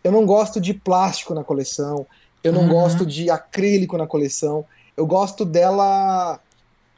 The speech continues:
Speaker 1: eu gosto dela do
Speaker 2: Ao
Speaker 1: jeito
Speaker 2: natural.
Speaker 1: que ela é, ao natural. Então,
Speaker 2: Aham.
Speaker 1: é, é, eu, eu não gosto de Funko Pop na caixa. É,
Speaker 2: É,
Speaker 1: é
Speaker 2: eu
Speaker 1: tipo
Speaker 2: também
Speaker 1: assim,
Speaker 2: não,
Speaker 1: você compra,
Speaker 2: também não.
Speaker 1: você, você comp-, é, você compra um carro zero, não tem aquela galera que deixa o plástico no, no banco do carro?
Speaker 2: Aham,
Speaker 1: Não tinha essa
Speaker 2: aham.
Speaker 1: galera?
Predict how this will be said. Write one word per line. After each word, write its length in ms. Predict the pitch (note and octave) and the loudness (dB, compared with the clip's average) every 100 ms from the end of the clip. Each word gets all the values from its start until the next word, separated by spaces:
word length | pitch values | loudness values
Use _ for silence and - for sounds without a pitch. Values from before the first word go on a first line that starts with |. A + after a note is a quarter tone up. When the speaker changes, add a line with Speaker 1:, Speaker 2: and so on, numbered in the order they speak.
| - | -10
Speaker 1:
eu 80 | D#3 | -4
gosto 300 | F#3+ G3 G3 | -2 -2 0
dela 280 | F3 G3 G3+ | 0 2 2
do 80 | |
Speaker 2:
Ao 60 | D#3+ | 2
Speaker 1:
jeito 120 | E3+ | 2
Speaker 2:
natural. 240 | F#3+ A3 F3 C3 | 2 2 2 2
Speaker 1:
que 140 | C3+ | 0
ela 80 | E3 | -2
é, 60 | D#3 _ _ _ _ - | -8 _ _ _ _ -8
ao 140 | E3+ | -4
natural. 460 | F#3+ F#3 G3+ E3 D3+ | -4 -2 0 0 0
Então, 240 | E3+ - | -2 -2
Speaker 2:
Aham. 220 | - C3 D3 | -2 -4 -2
Speaker 1:
é, 380 | F3 E3+ - F3 | 0 0 0 -10
é, 40 | F#3 | -6
eu, 120 | G3 | -4
eu 180 | G3+ G#3+ | 0 2
não 120 | A3 | 4
gosto 300 | G3+ G#3 G#3 | 4 2 0
de 120 | F3+ | -6
Funko 340 | - G#3 G3 E3+ | -4 -6 -6 -4
Pop 320 | F#3 F#3 F#3 | 0 0 -2
na 120 | D#3+ | -8
caixa. 540 | - F#3 F3+ - F3 F3 _ _ _ _ - | -4 -4 -2 -6 -10 -12 _ _ _ _ -4
É, 80 | - | 0
Speaker 2:
É, 100 | C#3+ | 2
Speaker 1:
é 40 | |
Speaker 2:
eu 40 | C3 | 0
Speaker 1:
tipo 100 | D3 | 2
Speaker 2:
também 100 | C#3 | 2
Speaker 1:
assim, 60 | B2+ | 2
Speaker 2:
não, 60 | |
Speaker 1:
você 80 | A#3 | 0
compra, 200 | - - | 0 0
Speaker 2:
também 100 | C4 | 0
não. 100 | - | 2
Speaker 1:
você, 180 | A#3+ A#3+ | 0 0
você 120 | B3+ | -4
comp-, 260 | B3+ C4 - | 0 -2 0
é, 120 | G#3 | -2
você 120 | - A#3+ | -2 -2
compra 260 | C#4 C#4 | -2 0
um 60 | B3+ | 0
carro 240 | A3+ A3 | 0 -2
zero, 420 | D#3+ F#3+ A#3 A#3+ | 0 0 2 2
não 100 | G3+ | 0
tem 120 | G#3 B3 | -2 -2
aquela 240 | A3 G3 | 0 0
galera 280 | F3+ F3+ E3+ | 2 2 0
que 60 | E3+ | -2
deixa 280 | F3+ - | -6 -6
o 20 | D#3 | -8
plástico 500 | F#3+ F#3 F3+ - D#3+ | -2 0 -2 -6 -6
no, 200 | D3+ C#3 | -4 -2
no 180 | C#3+ | -2
banco 420 | C3+ G3+ G3+ D#3+ C3+ | 2 0 0 -2 -2
do 80 | |
carro? 280 | C3+ F3+ E3 | 2 4 4
Speaker 2:
Aham, 140 | E3 E3+ | 2 0
Speaker 1:
Não 60 | |
tinha 140 | F#3 G3+ | 0 0
essa 100 | E3+ | 0
Speaker 2:
aham. 60 | |
Speaker 1:
galera? 360 | D#3+ F3 D#3+ | 2 2 0